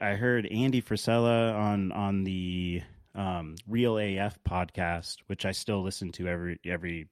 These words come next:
you know, everything they post or, uh, put out there. Um, and I did the seventy-five hard challenge. Sorry, I, I don't mean to call it a challenge. It's not. It's the seventy-five hard, like, program.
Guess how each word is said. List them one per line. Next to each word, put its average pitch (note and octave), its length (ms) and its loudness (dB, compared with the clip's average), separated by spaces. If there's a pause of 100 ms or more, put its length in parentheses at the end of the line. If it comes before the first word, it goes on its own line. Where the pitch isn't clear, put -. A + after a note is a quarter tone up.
(360)
you E2+ 140 -12
know, D2+ 100 -14
everything E2+ 380 -6
they D#2 100 -4
post F#2+ 460 -2 (440)
or, - 380 -10 (100)
uh, - 100 -14 (100)
put G2 160 0
out F2+ 220 -4
there. D#2+ 320 -6 (220)
Um, E2 440 -6 (1500)
and F#2+ 260 -2
I F#2 60 0
did F#2+ 260 -2
the F2+ 100 -6
seventy-five G2 580 0
hard A2 220 0
challenge. E2+ 600 -6 (760)
Sorry, E2 360 0
I, G2 380 0
I - 20 2
don't F#2+ 220 0
mean E2+ 140 -6
to E2+ 60 -8
call E2 220 -2
it D#2 60 -4
a D#2+ 60 -6
challenge. D#2 420 -8
It's D#2+ 160 -12
not. D#2 260 -8
It's D#2+ 140 -12
the F#2+ 80 -6
seventy-five D#2+ 600 -6
hard, D2+ 380 -8 (200)
like, - 200 -18
program. D2+ 580 -6